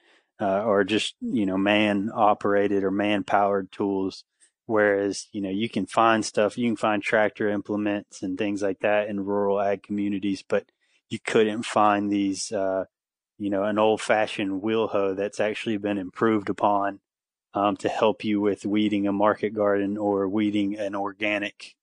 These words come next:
uh, production system. Or,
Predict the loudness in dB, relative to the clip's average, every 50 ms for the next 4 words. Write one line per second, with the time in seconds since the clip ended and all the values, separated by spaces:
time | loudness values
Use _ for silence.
0 | _ _ -2 0 0 2 0 0 -2 -2 0 0 2 2 2 0 0 -2 -2 -2
1 | -2 -2 -2 0 0 0 0 -2 -4 -4 -4 -4 -6 _ -18 -20 -20 -20 -20 -20
2 | -20 _ _ -2 2 2 4 4 4 2 2 0 -2